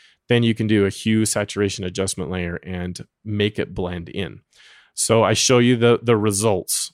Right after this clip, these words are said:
of after the adjustment layers, and they're good. It turns out really well. It turns out really good, and it's, it's a helpful thing. Then I show you the example from white. And this is an ex-,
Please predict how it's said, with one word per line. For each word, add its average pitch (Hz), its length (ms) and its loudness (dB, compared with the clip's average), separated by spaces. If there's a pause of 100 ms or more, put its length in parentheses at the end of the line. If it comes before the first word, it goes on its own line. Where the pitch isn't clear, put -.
of 95 260 0
after 104 260 -2
the 95 420 0
adjustment 104 460 -2
layers, 101 240 0
and 123 80 0
they're 135 100 2
good. 175 360 2 (120)
It 120 180 0
turns 143 320 2
out 127 200 2
really 131 260 6
well. 113 320 4
It 110 60 -10
turns 123 240 -4
out 127 120 2
really 120 200 4
good, 101 340 0 (400)
and 107 180 2
it's, 107 220 2
it's 110 200 -2
a 95 80 -2
helpful 95 360 -2
thing. 87 260 -4 (480)
Then 156 220 6
I 180 100 6
show 135 260 4
you 123 220 6
the 113 140 4
example 107 580 0
from 92 280 -6
white. 85 460 -8 (320)
And 101 540 0
this 117 300 0
is 139 180 4
an 135 140 4
ex-, 117 260 -2